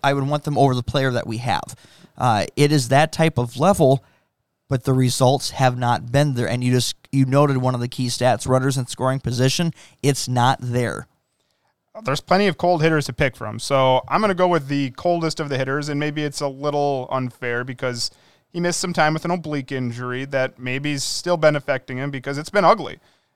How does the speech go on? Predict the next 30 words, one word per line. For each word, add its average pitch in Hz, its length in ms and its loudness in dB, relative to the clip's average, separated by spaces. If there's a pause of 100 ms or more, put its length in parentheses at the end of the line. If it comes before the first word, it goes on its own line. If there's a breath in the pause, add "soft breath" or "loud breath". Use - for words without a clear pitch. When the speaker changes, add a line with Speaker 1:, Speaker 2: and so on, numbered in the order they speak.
(100)
Speaker 2:
Uh, - 120 -16
last 151 300 2
year's 170 180 0
breakout 160 340 0
star 147 240 4
was 160 100 -2
Teoscar 147 360 0
Hernandez, 147 360 -2
twenty-eight 156 400 0
years 151 220 -2
old 151 160 2
last 147 240 4
year, 147 140 2
ninety-two 151 580 2
runs, 147 560 4
thirty-two 156 600 0
homers, 151 580 0 (360 soft breath)
hundred 160 260 4
sixteen 160 520 -2
R 151 140 4
B 143 100 0
Is, 139 240 4
twelve 151 320 4
steals, 151 340 2
and 135 100 0
two 151 120 2
ninety-six. 131 480 0
He 143 120 -4
looked 156 220 -2
like 143 300 2